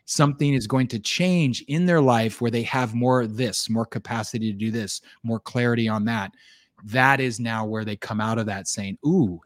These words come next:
that really changed my life," or, "I, now I see how I can do this," or, "I feel more confident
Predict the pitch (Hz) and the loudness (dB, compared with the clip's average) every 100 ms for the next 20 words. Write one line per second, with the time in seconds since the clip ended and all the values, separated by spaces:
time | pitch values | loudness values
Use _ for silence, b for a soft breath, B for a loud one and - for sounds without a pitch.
0 | _ 117 120 - - 104 113 101 95 90 | _ -2 -2 -4 -8 -4 -4 -4 -6 -8
1 | - - 98 95 101 101 147 123 107 104 | -10 -6 -6 -6 -6 -4 -2 0 0 0
2 | 101 107 113 117 110 101 - 113 98 101 | 0 0 0 0 0 0 0 0 0 0
3 | 101 98 98 95 107 95 87 - 95 - | -2 -4 -8 -4 -2 -4 -6 -6 -6 -4
4 | 107 104 98 - - 107 - 90 196 | 0 0 0 -4 -4 -4 -4 -8 -10